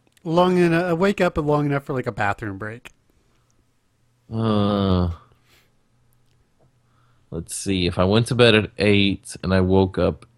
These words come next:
Speaker 2: at eight, that's twelve. Midnight would make it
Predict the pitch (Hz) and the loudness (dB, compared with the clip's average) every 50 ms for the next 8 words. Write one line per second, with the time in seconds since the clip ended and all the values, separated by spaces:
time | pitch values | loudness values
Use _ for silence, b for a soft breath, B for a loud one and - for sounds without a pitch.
0 | - - 98 98 95 87 87 67 - _ _ _ _ _ - 87 104 104 98 95 | -8 -6 -2 0 0 0 0 -2 -6 _ _ _ _ _ -2 0 2 4 4 2
1 | 92 - - _ - 95 90 80 - - - - - - 110 104 98 92 87 87 | 0 -4 -6 _ -2 -2 -2 -2 -4 -14 -16 -12 -2 2 4 4 6 6 4 4
2 | 87 87 87 87 - _ _ _ _ _ _ _ _ _ _ _ _ _ _ _ | 2 0 -2 -4 -6 _ _ _ _ _ _ _ _ _ _ _ _ _ _ _
3 | _ _ _ _ - - 104 110 110 107 110 104 101 76 76 98 95 95 98 98 | _ _ _ _ -6 0 2 4 4 4 4 4 2 2 2 0 0 2 2 2
4 | 98 92 92 - 98 92 90 87 - _ _ - - - - - - | 0 0 -2 0 0 2 2 0 -2 _ _ -20 -18 -16 -16 -18 -18